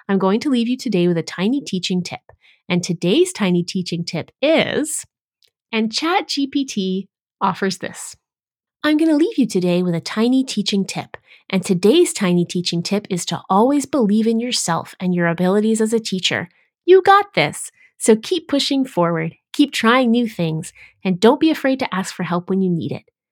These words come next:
Your students will benefit from your confidence and enthusiasm, and you'll be a better teacher for it. Thanks for joining us today on You Got This,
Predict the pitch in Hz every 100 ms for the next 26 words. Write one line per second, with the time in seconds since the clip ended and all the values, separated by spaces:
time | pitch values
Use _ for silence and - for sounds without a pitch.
0 | _ - 170 - 226 285 277 196 185 214
1 | 226 233 190 160 160 302 330 320 330 311
2 | 311 311 202 190 190 185 185 190 190 -
3 | - 170 165 - 254 254 233 226 220 208
4 | - 202 - 165 160 - _ _ _ _
5 | _ - 302 311 311 262 269 349 233 220
6 | 208 214 214 214 233 220 320 403 180 165
7 | -